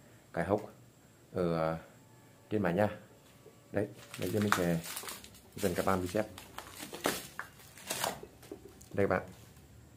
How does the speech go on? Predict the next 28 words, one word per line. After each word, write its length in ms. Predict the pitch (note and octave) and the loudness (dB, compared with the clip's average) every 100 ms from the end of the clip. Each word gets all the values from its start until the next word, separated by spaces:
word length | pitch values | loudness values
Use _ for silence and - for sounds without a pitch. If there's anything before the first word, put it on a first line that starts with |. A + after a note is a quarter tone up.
| - - | -20 -10
Đấy, 100 | F2+ - - - - - - | -6 -6 -10 -20 -20 -20 -10
nó 100 | F2+ | -2
nằm 200 | F2+ F#2 | 0 2
ở, 180 | F2 E2 | 0 0
à, 140 | D#2 D#2 - - - - - - - - | 0 -2 -10 -20 -20 -20 -20 -20 -20 -12
gần 140 | - F#2+ | -2 0
trên 160 | G2 F#2+ | 2 2
mái 120 | E2 | 2
nhà 120 | F2+ | 4
này 180 | G2+ G2 - - - - | 2 0 -6 -20 -20 -16
và 140 | - G2+ | -4 -2
ở 280 | F2 D#2+ E2+ - - - - - | 0 -2 -6 -16 -20 -20 -20 -4
cái 120 | F2 | 0
hốc 120 | F2 | 2
đằng 120 | F#2+ G2 | 2 4
kia. 120 | G#2 - - - - - - - - - - - - | 2 2 -10 -20 -20 -20 -20 -20 -20 -20 -20 -20 -6
Thì, 260 | G#2 G2+ G2+ | 0 2 4
à, 140 | G2 | 4
đấy 160 | F2+ F2+ | 2 2
là 100 | G2+ | 2
một 140 | F#2+ F#2 | 2 2
ngôi 120 | F#2 | 4
nhà 120 | G2 | 6
bỏ 80 | F2 | 4
hoang 200 | E2 F#2 | 2 2
các 60 | |
bạn 100 | E2+ | 2
ạ. 80 | - | 0